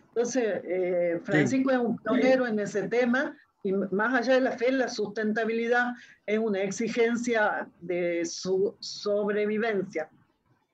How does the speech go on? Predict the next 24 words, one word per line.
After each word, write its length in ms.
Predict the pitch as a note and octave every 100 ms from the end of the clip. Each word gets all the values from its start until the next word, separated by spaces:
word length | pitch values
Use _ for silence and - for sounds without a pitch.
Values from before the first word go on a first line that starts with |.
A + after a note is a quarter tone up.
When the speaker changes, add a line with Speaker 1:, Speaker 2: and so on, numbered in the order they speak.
| _ _ _ -
Speaker 1:
Bueno, 260 | G3 F3+ - - - _ -
hay 180 | C#4+ E4+
una 180 | C4+ -
pregunta 460 | A#3+ C4 D#4 C4+
en 80 | B3+
el 120 | A3+ -
chat 280 | C4 C4
que 100 | C4
dice, 360 | G#3 B3 B3 C4
"¿Qué 120 | B3
ti-, 180 | C4 B3+
eh, 440 | G#3+ G#3+ G#3 G3 G3+
qué 140 | B3+
tiene 240 | C4 C#4+
que 80 | C4
ver 100 | A3+
lo 100 | B3+
que 80 | B3+
estamos 380 | A3 A3 A#3+ A#3+
hablando 580 | G#3+ B3 B3 A#3+ C4+ C4 - _
con 180 | A3 G#3+
las 120 | G3
normas 360 | G#3 A#3+ B3 B3+
iso?". 480 | A#3 G#3+ - D#3+